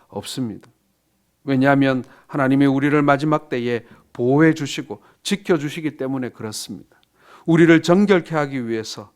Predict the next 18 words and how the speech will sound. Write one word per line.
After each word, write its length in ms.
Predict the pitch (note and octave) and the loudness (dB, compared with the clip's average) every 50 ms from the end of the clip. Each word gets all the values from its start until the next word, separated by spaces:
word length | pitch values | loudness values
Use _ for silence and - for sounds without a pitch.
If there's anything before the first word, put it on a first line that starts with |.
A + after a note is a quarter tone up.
| _ _ | _ _
때로는 460 | - C#3 C3+ C#3+ C#3+ C#3+ C#3+ C#3 C3+ - | -6 -2 2 2 2 4 2 0 -2 -2
불과 260 | D#3+ D#3 D3+ E3+ E3+ | -2 2 4 6 6
같은 340 | D#3 D#3 - - E3+ D#3 C#3+ | 6 4 0 0 -2 -2 -2
시험을, 680 | - - - E3+ E3 D#3 C#3 C3+ C#3 C#3+ C3+ A#2+ - _ _ _ _ | -4 -6 -6 -4 -4 -4 -4 -4 -4 -4 -6 -8 -10 _ _ _ _
시험이 460 | - - - F#3+ F3+ E3 D#3 D3+ C#3 | -14 -6 -2 0 2 2 4 4 2
있을 240 | C3+ C3 - F#3 E3+ | 2 0 -2 -6 -6
수도 280 | - - D#3 C3 B2+ A#2 | -6 -8 -8 -8 -8 -8
있지만 720 | A#2+ - - E3+ D#3 C#3 B2 C3 D3 D#3 C3+ G2+ - _ _ _ _ _ _ _ | -8 -8 -6 -6 -4 -4 -2 -4 -4 -4 -6 -8 -12 _ _ _ _ _ _ _
그것은 420 | - C#3+ D3 E3+ E3 F3 D#3+ D3+ | -6 0 0 0 2 2 0 0
우리를 420 | C#3+ C#3+ D#3+ E3+ D#3+ D#3+ D3 D#3 - - _ - | 0 2 0 2 2 0 -2 -2 -6 -18 _ -2
무너뜨리기 720 | E3+ F3 G3 G#3 F#3+ - - D#3+ D#3 D#3+ C#3+ C#3+ C#3+ B2 | 2 4 4 4 4 2 -2 -6 -6 -6 -4 -6 -8 -8
위함이 380 | A2 A2+ A#2+ A#2+ B2 C3+ C#3 B2+ | -8 -8 -8 -6 -6 -6 -6 -6
아니요, 600 | G#2 G2 G#2 A2+ C3 C3+ B2 A2+ A2+ B2+ C#3+ G3+ _ _ _ _ _ _ _ _ _ _ _ _ _ _ _ _ _ _ _ _ _ _ _ _ _ _ _ - | -8 -10 -10 -8 -6 -6 -6 -6 -8 -10 -14 -16 _ _ _ _ _ _ _ _ _ _ _ _ _ _ _ _ _ _ _ _ _ _ _ _ _ _ _ -10
우리를 480 | C3+ C3+ C3 C#3+ C3 C#3 C3+ B2 G#2+ - - _ _ - | -6 -4 -2 0 0 0 0 -2 -2 -8 -16 _ _ -4
정결하게 840 | - E3 E3+ F#3+ F#3+ F3 E3+ D3+ C#3+ C3+ C#3 C3 C3+ B2 A2+ G2 _ _ _ | 0 2 2 2 4 2 2 2 0 -2 -6 -6 -6 -8 -8 -8 _ _ _
하기 420 | _ - - D#3 B2+ C3 B2 G#2+ G#2+ | _ -10 -10 -8 -8 -8 -8 -8 -6
위함인 340 | A2 A#2 A#2+ B2+ C3 B2+ | -6 -6 -6 -6 -8 -8
것입니다. 440 | B2 A#2 G2+ - - A2+ G2 - - | -8 -10 -10 -12 -14 -14 -16 -18 -20